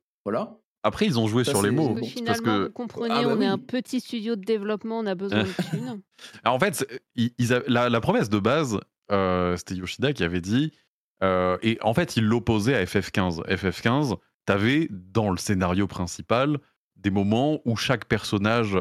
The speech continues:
Speaker 2: euh, qui accompagne Noctis dit, « Je m'en vais, je reviens dans deux heures », et en fait, tu savais, euh, que les D L C allaient sortir pour voir ce qui se passe pendant ces deux, trois heures, tu vois. Et, et c'était
Speaker 3: Mm.
Speaker 2: vraiment dans la quête principale. Ce que Yoshida, il avait dit,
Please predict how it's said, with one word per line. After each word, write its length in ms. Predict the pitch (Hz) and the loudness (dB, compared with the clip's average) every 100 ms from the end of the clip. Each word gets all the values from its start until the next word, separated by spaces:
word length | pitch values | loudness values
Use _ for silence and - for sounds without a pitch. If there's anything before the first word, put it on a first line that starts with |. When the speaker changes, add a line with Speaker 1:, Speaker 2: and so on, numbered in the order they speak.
| - | 0
Speaker 2:
euh, 140 | 90 | -2
qui 140 | 87 92 | 0 -2
accompagne 360 | 85 90 98 | -2 0 0
Noctis 440 | 90 80 - 143 127 | 0 -2 -2 -4 -2
dit, « 260 | 104 131 170 _ _ _ _ 107 | -2 -2 -2 _ _ _ _ -2
Je 220 | 104 139 | 2 2
m'en 280 | 156 139 120 | 4 2 2
vais, 440 | 120 156 254 233 _ _ - | 2 2 0 -4 _ _ -4
je 140 | 101 | 0
reviens 320 | 104 120 143 | 2 2 2
dans 160 | 127 117 | 2 2
deux 220 | 110 107 | 2 2
heures », 300 | 135 185 170 117 | 2 2 0 0
et 100 | 107 | 0
en 140 | 98 | 2
fait, 320 | 156 170 - _ _ _ | 0 0 -4 _ _ _
tu 140 | - 101 | -12 -2
savais, 680 | 127 113 107 139 202 - - | 2 4 4 2 2 -2 -4
euh, 120 | 101 | -2
que 140 | 98 120 | 0 0
les 340 | 120 107 104 | 2 2 0
D 120 | 101 | 2
L 120 | 113 | 0
C 120 | 107 131 | 0 0
allaient 120 | 104 | 0
sortir 340 | 98 90 180 | 0 -2 0
pour 120 | - 110 | 0 0
voir 260 | 113 151 | 0 -2
ce 40 | - | -2
qui 120 | 107 | -4
se 60 | - | 0
passe 200 | 147 - | 0 2
pendant 300 | 104 117 123 | 0 0 0
ces 220 | 120 117 | 2 2
deux, 180 | 104 113 | 0 0
trois 320 | - 107 107 | 0 0 2
heures, 140 | 107 | 0
tu 180 | - - | -4 -6
vois. 160 | 98 104 _ _ _ _ - | -6 -8 _ _ _ _ -4
Et, 200 | 107 - | -2 2
et 40 | |
c'était 200 | 127 170 185 | 2 2 2
Speaker 3:
Mm. 20 | |
Speaker 2:
vraiment 180 | 139 165 | 2 2
dans 60 | 117 | 2
la 60 | |
quête 160 | 117 139 | 0 0
principale. 480 | 135 - 123 107 101 _ _ _ _ _ - | -2 -2 -2 -2 -2 _ _ _ _ _ -8
Ce 60 | - | -2
que 80 | |
Yoshida, 480 | 120 147 147 151 156 | 2 2 0 2 2
il 140 | 127 98 | 2 2
avait 180 | 98 | 0
dit, 400 | 92 120 170 185 | 0 0 0 -2